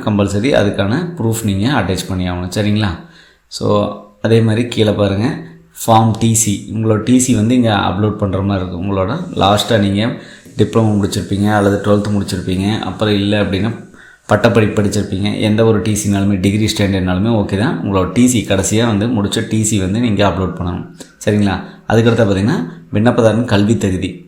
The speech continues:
ஃபஸ்ட்டு எஸ் எஸ் எல் சி, எஸ் எஸ் எல் சியில் வந்து தமிழில் படிச்சிங்கன்னா தமிழில் கொடுத்துங்க. அடுத்து சர்டிஃபிகேட் நம்பர் இங்கே கொடுக்கணும். So அதுக்கடுத்து கல்வி நிறுவனத்தின் பெயர், அடுத்து தேர்ச்சி பெற்ற ஆண்டு,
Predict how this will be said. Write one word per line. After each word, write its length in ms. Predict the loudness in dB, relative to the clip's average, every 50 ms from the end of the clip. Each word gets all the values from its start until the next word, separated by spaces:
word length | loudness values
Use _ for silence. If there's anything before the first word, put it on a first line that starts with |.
| -20 -20 -20 _ _ -20 -20 _ _ _ _ _ _ -6 0
ஃபஸ்ட்டு 300 | 0 0 2 4 4 4 4
எஸ் 100 | 4 2
எஸ் 100 | 2 2 2
எல் 120 | 2 2 2
சி, 100 | 2 2 0 0 -4 -8 -14 -18 -20 -20 _ _ -4 -2
எஸ் 100 | -2 0
எஸ் 100 | 2 0
எல் 100 | 0 0 2
சியில் 180 | 0 0 0 0 0
வந்து 160 | 0 0 -2 0 0 2
தமிழில் 320 | 2 4 4 2 2 2
படிச்சிங்கன்னா 420 | 2 0 0 -2 -2 0 0 0 0 0 0 0
தமிழில் 340 | 2 2 4 2 2 0 0
கொடுத்துங்க. 340 | -4 -4 -4 -4 -4 -6 -8 -12 -16 -20 -14 -6 -4
அடுத்து 220 | -4 0 0 0 2 2
சர்டிஃபிகேட் 420 | 2 2 2 2 0 0 0 0 0
நம்பர் 240 | 0 0 0 0 0
இங்கே 160 | 0 -2 -2 -2 -2
கொடுக்கணும். 360 | -4 -2 -4 -4 -6 -6 -8 -10 -18 -20 -20 -20 -20 _ -12 -4
So 100 | 0 0 0 2 0 0 0
அதுக்கடுத்து 400 | 0 0 0 0 0 -2 -2 -4 -2 0 2
கல்வி 260 | 2 2 2 2 0 0
நிறுவனத்தின் 420 | 2 0 0 -2 -2 -2 -4 -2 0 0
பெயர், 260 | 0 2 0 0 -2 -6 -10 -10 -6
அடுத்து 240 | -4 -4 -2 0 -2 -2 0 2
தேர்ச்சி 280 | 2 2 2 0 -2 -2 -4
பெற்ற 180 | -2 0 0 2 2 2
ஆண்டு, 260 | 2 2 0 0 -2